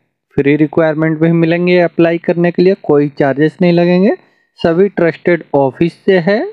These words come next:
फ्रेशर और रिटर्नर सभी इनके लिए अप्लाई कर सकते हैं। तो फुल इन्फॉर्मेशन के लिए आप वीडियो के आखिर तक बने रहे। हम वीडियो को शुरू करते हैं। आज का जो रिक्वायरमेंट होगा अप्लाई करने के लिए,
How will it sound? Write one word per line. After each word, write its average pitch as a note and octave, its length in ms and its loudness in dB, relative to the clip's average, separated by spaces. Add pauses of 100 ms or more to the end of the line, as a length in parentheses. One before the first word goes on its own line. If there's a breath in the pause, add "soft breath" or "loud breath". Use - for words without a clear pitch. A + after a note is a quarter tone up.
(180)
फ्रेशर C#3+ 460 0 (100)
और D3+ 140 0
रिटर्नर C#3+ 680 -2
सभी D3 220 0
इनके C#3 360 -2
लिए C3+ 160 0
अप्लाई B2 360 -2
कर B2+ 300 -4
सकते C3+ 280 -4
हैं। B2+ 140 -2 (460)
तो E3 100 0
फुल G#3+ 280 -2
इन्फॉर्मेशन G3 680 0
के F#3 80 -4
लिए F3+ 120 2
आप C3 120 -4
वीडियो C#3+ 400 2
के D#3+ 120 -4
आखिर C#3+ 520 -4
तक D3+ 140 -4
बने D#3+ 320 0
रहे। G3+ 300 -2 (500 soft breath)
हम D#3 160 0
वीडियो D3 360 2
को D#3 120 0
शुरू E3+ 260 0
करते G3+ 360 -2
हैं। G#3 200 0 (200)
आज C3+ 220 -2
का D#3+ 140 -2
जो D3 140 2
रिक्वायरमेंट D3+ 680 -2
होगा F3+ 280 0
अप्लाई F3 300 0
करने F3+ 360 -2
के F#3 120 -4
लिए, G3 240 0